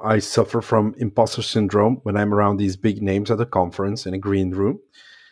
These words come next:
Um, a, uh, recent survey, um, by, uh, Blind, uh, like, this organization,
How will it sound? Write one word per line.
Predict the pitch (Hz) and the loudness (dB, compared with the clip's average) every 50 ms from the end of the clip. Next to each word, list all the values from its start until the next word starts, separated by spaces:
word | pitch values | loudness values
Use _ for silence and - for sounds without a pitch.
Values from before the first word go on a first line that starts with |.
| _ _ _ _ _ - | _ _ _ _ _ -2
Um, | - 113 113 113 113 113 113 113 110 _ _ - | 2 4 6 6 6 4 2 0 -2 _ _ -2
a, | 123 120 120 120 123 120 117 | 0 2 4 4 4 2 2
uh, | - 113 113 110 107 110 110 107 107 110 110 | 0 0 0 2 2 4 4 4 4 4 2
recent | 104 107 139 202 233 - - 254 220 - | 2 0 -2 -4 -4 -4 -6 -6 -8 -8
survey, | - - 220 202 220 240 151 120 104 95 92 90 - _ _ _ _ _ _ _ _ _ _ _ _ - | -4 0 2 2 2 2 4 4 4 4 4 0 -4 _ _ _ _ _ _ _ _ _ _ _ _ -6
um, | 101 98 98 98 98 98 98 98 98 98 98 98 98 98 95 95 98 95 - - 95 _ - | -2 -2 0 2 2 2 2 2 2 2 2 2 2 0 -2 -2 -6 -8 -10 -16 -16 _ -2
by, | 107 104 104 101 101 101 98 101 95 _ - - | 2 4 4 4 4 2 0 -2 -4 _ -6 -4
uh, | 95 95 95 92 92 92 92 90 - _ _ _ _ _ _ _ _ _ _ _ _ _ _ _ _ - | -2 0 0 0 0 0 -2 -2 -4 _ _ _ _ _ _ _ _ _ _ _ _ _ _ _ _ -20
Blind, | 107 92 - 104 110 127 135 135 123 110 101 98 95 - - - - _ _ _ _ _ _ - | -12 -2 2 4 4 6 6 4 2 2 0 -2 -4 -8 -14 -20 -20 _ _ _ _ _ _ -6
uh, | 95 95 92 92 | -4 -4 -4 -4
like, | 92 92 95 95 _ _ _ _ | -6 -8 -10 -12 _ _ _ _
this | 107 - 90 - | -16 -14 -12 -10
organization, | 110 104 107 101 95 101 98 95 87 - 117 131 143 - - 107 98 92 95 98 | -6 -6 -6 -4 -4 -4 -4 -4 -4 -4 -4 -4 -2 -4 -6 -8 -8 -10 -10 -12